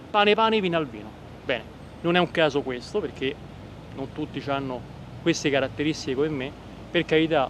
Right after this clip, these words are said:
ci sono persone buone d'animo, perché ce ne sono tante in questo mondo, bara in questo paese d'Italia, però ci sono anche altrettante persone che non hanno la bontà, la dolcezza, ehm, l'onestà, eh, la sincerità,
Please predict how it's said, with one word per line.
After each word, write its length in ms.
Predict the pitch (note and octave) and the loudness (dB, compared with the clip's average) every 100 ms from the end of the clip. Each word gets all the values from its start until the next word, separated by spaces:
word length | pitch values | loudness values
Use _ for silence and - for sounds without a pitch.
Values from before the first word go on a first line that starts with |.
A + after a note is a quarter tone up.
| - | -2
ci 120 | - | -10
sono 240 | D3 D#3+ D3 | -4 -2 0
persone 420 | C#3 - D#3+ C#3 | -2 0 -2 -2
buone 340 | C3 E3 D#3 | 0 4 6
d'animo, 400 | D3 D3+ C3+ B2+ B2 | 6 2 2 -4 -6
perché 200 | A#2 C3 | -6 -4
ce 80 | |
ne 80 | C#3 | -2
sono 140 | C3 D3+ | 2 2
tante 240 | D3+ C#3+ | 2 -2
in 100 | B2+ | -6
questo 300 | C3+ - C#3 | -6 -4 -2
mondo, 340 | D3+ C#3 A#2+ | 0 0 -2
bara 240 | A#2+ C#3 C3 | -2 0 0
in 140 | B2+ | -2
questo 260 | D3 C3+ C3+ | -6 -4 -2
paese 300 | C#3 C#3 B2+ | 0 0 -4
d'Italia, 400 | C#3 C3 C#3+ F3 - - - - - | -4 -4 -4 -8 -10 -12 -12 -12 -4
però 140 | A3+ F#3+ | 0 2
ci 80 | D#3 | 2
sono 200 | F#3 G#3+ | 2 4
anche 220 | F#3 F3 | 4 0
altrettante 560 | E3 F#3 G3 E3 D#3 | 0 -2 0 0 0
persone 400 | G3 A3 - F#3 | -2 -2 0 0
che 80 | D#3 | 2
non 120 | F3+ | 2
hanno 360 | F#3+ D3+ C3+ C3 - - - - - | 2 0 0 -4 -4 -6 -6 -6 -4
la 140 | E3 F3 | 2 4
bontà, 520 | D3+ E3+ - F#3 D#3 | 6 2 4 6 6
la 80 | D3+ | 6
dolcezza, 680 | E3 - F3+ D#3+ - C3+ A#2 - - - - - | 4 4 2 2 2 -2 -2 -4 -8 -8 -8 -6
ehm, 920 | D3 C#3+ C#3+ C#3 C#3 C3+ C3+ C3+ C#3 F#3 | -2 0 2 2 2 0 -2 -2 -2 2
l'onestà, 640 | F#3 F#3 E3 - G3+ E3 B2+ - - - - E3 | 4 4 2 2 6 6 4 -6 -10 -10 -6 4
eh, 300 | D3+ D3+ D#3 F3+ | 8 8 6 2
la 340 | F3+ F#3+ F#3+ - - | 6 8 8 6 -4
sincerità, 1000 | - - G3 - G3+ F#3 - G#3 E3 - | -4 0 2 4 4 2 4 6 6 2